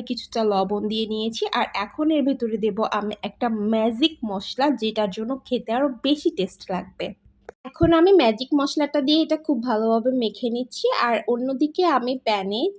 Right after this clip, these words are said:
তেল গরম করে নিয়েছি। এখন এর ভেতরে আমি গোল গোল শেপ করে বড়াটা দিয়ে দিয়েছি। এখন এটাকে ব্রাউন কালার পর্যন্ত ভেজে নিতে হবে। আর ভাজার সময় এত সুন্দর স্মেল বের হচ্ছিল,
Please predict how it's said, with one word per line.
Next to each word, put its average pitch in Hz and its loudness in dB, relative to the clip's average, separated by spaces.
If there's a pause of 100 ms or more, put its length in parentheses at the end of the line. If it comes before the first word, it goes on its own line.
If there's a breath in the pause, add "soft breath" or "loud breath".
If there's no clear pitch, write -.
(140)
তেল 202 2 (140)
গরম 202 -4 (100)
করে 226 2 (100)
নিয়েছি। 240 -4 (200)
এখন 233 -6 (140)
এর 226 0
ভেতরে 254 -2
আমি 269 -6 (120)
গোল 220 0
গোল 220 0 (120)
শেপ 220 -6 (160)
করে 247 0 (200)
বড়াটা 202 -2 (100)
দিয়ে 214 -6
দিয়েছি। 180 -6 (380 soft breath)
এখন 247 -4
এটাকে 339 -2 (100)
ব্রাউন 226 2 (100)
কালার 254 0 (100)
পর্যন্ত 262 -2 (140)
ভেজে 220 -4
নিতে 202 -8
হবে। 220 -4 (440 loud breath)
আর 196 0 (160)
ভাজার 254 -2
সময় 320 2 (140)
এত - -12 (160)
সুন্দর 262 2 (120)
স্মেল 254 -2
বের 294 2
হচ্ছিল, 269 -2